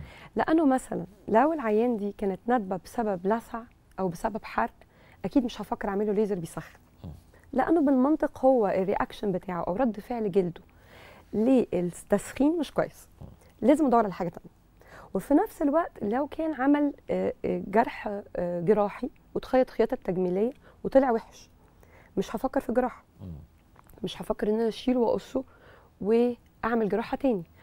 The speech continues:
Speaker 1: ولو هعمل جراحة يبقى لازم أعمل حاجة تانية مع الجراحة، أعمل ليزر بقى بعد الجراحة، أحط، آه، لزقة سيليكون أو حاجة تخلي فرصة الجراحة مرة تانية أحسن. فتشخيص الحالة لازم أبقى عارفة كمان تاريخ المرضي بتاع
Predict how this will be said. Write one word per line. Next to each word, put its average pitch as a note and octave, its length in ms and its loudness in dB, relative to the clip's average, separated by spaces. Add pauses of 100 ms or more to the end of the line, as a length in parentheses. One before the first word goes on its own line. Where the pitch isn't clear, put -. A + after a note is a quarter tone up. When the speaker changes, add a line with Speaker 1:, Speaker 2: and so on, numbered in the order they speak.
(100)
Speaker 1:
ولو G3 140 4
هعمل D4+ 380 2
جراحة B3 280 -2
يبقى A3 120 -2
لازم A#3+ 160 0
أعمل B3 180 -4
حاجة A#3 200 -6
تانية A3+ 280 0
مع D#3+ 120 -4
الجراحة، D#3 320 -8 (320)
أعمل G3+ 240 2
ليزر F#3 280 2
بقى - 180 2
بعد F3 180 -2
الجراحة، E3+ 580 -4
أحط، - 380 -8
آه، F3+ 220 -2 (520)
لزقة F#3 360 0
سيليكون G#3+ 460 0
أو - 120 -8
حاجة A#3+ 380 -4 (680)
تخلي C#4 420 2
فرصة - 360 0
الجراحة G#3 340 0
مرة G#3+ 140 2
تانية F#3+ 280 -2
أحسن. - 260 -16 (500)
فتشخيص - 840 0
الحالة C#4+ 360 -4
لازم B3+ 300 0
أبقى - 220 -6
عارفة G#3+ 240 -8
كمان B3 240 -4
تاريخ A3+ 340 -8
المرضي A3 460 -2
بتاع F#3+ 220 -4